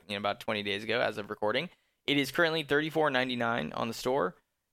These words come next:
and it's a survival horror puzzle game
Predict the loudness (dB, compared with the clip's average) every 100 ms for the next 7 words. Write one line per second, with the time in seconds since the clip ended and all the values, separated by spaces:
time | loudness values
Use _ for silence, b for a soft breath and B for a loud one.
0 | -2 4 4 4 2 2 2 4 8 8
1 | 8 2 2 4 4 2 0 0 2 0
2 | -2 -2 -2 -4